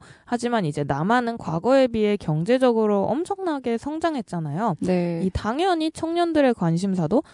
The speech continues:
Speaker 1: 먹고 사는 문제에 머물러 있지는 않는 겁니다. 그러니 휴식은 정말, 정말 말 그대로 아무것도 하지 않고 푹 쉬어버리는 방식을 좋아하는 거죠.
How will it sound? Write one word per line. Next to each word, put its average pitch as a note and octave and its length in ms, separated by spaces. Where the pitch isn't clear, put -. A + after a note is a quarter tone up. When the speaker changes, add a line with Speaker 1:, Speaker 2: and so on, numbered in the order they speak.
Speaker 1:
먹고 F4 400
사는 D#4+ 320
문제에 F3+ 480
머물러 F#3+ 460
있지는 G#3+ 460
않는 F#3+ 360
겁니다. E3+ 400
그러니 F#3+ 560
휴식은 C4 640
정말, F3+ 440
정말 E3+ 500
말 D3+ 320
그대로 D#3 580
아무것도 A#3 680
하지 A#3 260
않고 D3+ 320
푹 - 380
쉬어버리는 G3 720
방식을 E3 480
좋아하는 D#3 640
거죠. B2+ 260